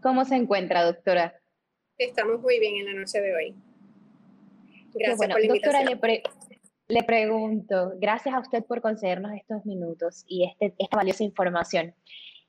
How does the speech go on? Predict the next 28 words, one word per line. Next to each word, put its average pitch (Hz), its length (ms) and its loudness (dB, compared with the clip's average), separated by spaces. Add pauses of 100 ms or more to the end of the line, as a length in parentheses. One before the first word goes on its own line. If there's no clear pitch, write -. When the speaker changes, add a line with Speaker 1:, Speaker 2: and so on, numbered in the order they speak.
Speaker 1:
¿Qué 381 140 4
son 339 320 2
los 320 160 2
anticoagulantes? 175 1080 0 (1300)
Speaker 2:
Realmente 269 600 0
es 262 80 -2
un 277 160 -8
medicamento 277 680 -4
que 214 100 -2
nos 214 220 -4
ayuda, 220 540 0
¿verdad?, 214 500 -2 (160)
a 208 320 0
poner 214 560 -2
la 269 160 -2
sangre 269 560 -4
un 214 160 -10
poco 247 240 2
más, - 320 -6 (100)
este, 233 840 0
en 220 180 -6
palabras 214 380 0
más 262 160 -8
sencillas, 240 600 -2
¿verdad? 208 340 -8 (500)
Eh, 247 380 2
un 247 60 -10
poquito 294 320 0